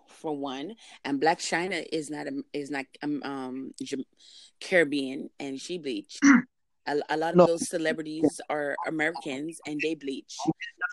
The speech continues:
Speaker 1: And,
Speaker 2: Offensive,
Speaker 1: and,
Speaker 2: don't
Speaker 1: and no, no, no,
Speaker 2: Time
Speaker 1: no, no,
Speaker 2: out.
Speaker 1: I'm not
Speaker 2: Time
Speaker 1: getting,
Speaker 2: out.
Speaker 1: no,
Speaker 2: Time,
Speaker 1: no,
Speaker 2: time out.
Speaker 1: you
Speaker 2: Don't
Speaker 1: don't
Speaker 2: get
Speaker 1: need time out.
Speaker 2: offensive.
Speaker 1: I'm not offensive. No, no, no, no, no. I'm not getting offensive at,
Speaker 2: So
Speaker 1: at all,
Speaker 2: why
Speaker 1: at
Speaker 2: did
Speaker 1: all.
Speaker 2: you bring up Blac Chyna
Speaker 1: Because
Speaker 2: then?
Speaker 1: I, I don't, I don't bleach.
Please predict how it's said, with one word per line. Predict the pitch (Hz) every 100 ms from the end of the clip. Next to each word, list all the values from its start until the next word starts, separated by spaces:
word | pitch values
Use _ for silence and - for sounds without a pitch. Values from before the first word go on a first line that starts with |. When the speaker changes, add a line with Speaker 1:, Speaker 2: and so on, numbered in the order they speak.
| - -
Speaker 1:
And, | 147 151
Speaker 2:
Offensive, | 196 170 135 127
Speaker 1:
and, | 160
Speaker 2:
don't | 156 156 190 208
Speaker 1:
and | - _
no, | 220 262
no, | 190
no, | 147 - 156 151 151
Speaker 2:
Time | 151 160
Speaker 1:
no, |
no, | 156
Speaker 2:
out. | 156
Speaker 1:
I'm | 196
not | 190 180
Speaker 2:
Time | 147 147
Speaker 1:
getting, |
Speaker 2:
out. | 151
Speaker 1:
no, | 175 175 175 - _ -
Speaker 2:
Time, | 147 151 151 - -
Speaker 1:
no, | 214 226 190
Speaker 2:
time | 139 143 135
out. | 123
Speaker 1:
you | 127
Speaker 2:
Don't | 127
Speaker 1:
don't | 240
Speaker 2:
get | 220
Speaker 1:
need | 208
time | 175
out. | 151
Speaker 2:
offensive. | 135 160
Speaker 1:
I'm |
not | 185 180
offensive. | - 160 147 143
No, | 151 147
no, | 139
no, | 135
no, | - 139
no. | 135
I'm | 151
not | 147 143 - -
getting | 147 139 139
offensive | 135 135 - -
at, | -
Speaker 2:
So | 160
Speaker 1:
at | 147
all, | 139
Speaker 2:
why | 175
Speaker 1:
at | 170
Speaker 2:
did | -
Speaker 1:
all. | 160
Speaker 2:
you | 139 160
bring | 147
up | 143 131
Blac | 165 240
Chyna |
Speaker 1:
Because | 190 180 143 117
Speaker 2:
then? | 101 -
Speaker 1:
I, | 165 180 -
I | 180
don't, | 190 196 180 - -
I | 160
don't | 175 180 156
bleach. | 151 156 - -